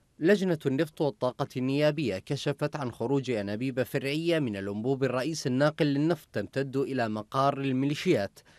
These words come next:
لكن لا أحد يجرؤ على الاقتراب منها. حقيقة يؤكدها كذلك النائب الأول لرئيس مجلس النواب حاكم الزاملي بقوله إن هناك معلومات موثقة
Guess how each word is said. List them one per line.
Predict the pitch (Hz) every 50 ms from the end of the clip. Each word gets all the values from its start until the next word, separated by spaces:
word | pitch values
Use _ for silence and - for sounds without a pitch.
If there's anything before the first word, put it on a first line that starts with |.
| - _ _ -
لكن | 110 123 127 - - 160 156
لا | 147 131 127 139 147 - 143
أحد | 151 - - 120 101 92
يجرؤ | 104 110 127 143 156 135 120 131 127 139 131
على | 127 117 120 123 123 117
الاقتراب | 110 110 107 _ - - 120 117 120 131 143
منها. | 160 165 147 110 95 90 104 107 107 - - _ _ _ _ _ _ _ _ _ -
حقيقة | - 135 139 - - 143 139 - 143 143 - 190
يؤكدها | 220 240 220 156 113 113 120 - - 170 160 151 147 147
كذلك | 147 - 165 160 165 165 165 170 165 - 151
النائب | 120 120 131 131 127 131
الأول | 135 139 147 156 170 170 156
لرئيس | 135 117 104 107 123 143 139 - -
مجلس | 131 135 143 135 127 131 123 - -
النواب | 135 131 135 143 147 160 160 147 -
حاكم | - 127 123 - 147 143
الزاملي | 143 127 147 175 175 175 170 143 117 107 92
بقوله | 85 92 - - 123 135 151 160 165 175 190 196 - _ _ _ _ _ - 107
إن | 113 117
هناك | 113 110 117 120 135 147 147 143 - 139
معلومات | 110 92 92 92 95 98 107 110 120 127 139 143 - 160
موثقة | 151 147 147 156 170 190 - - - 175 165 151 - 170 180 190 190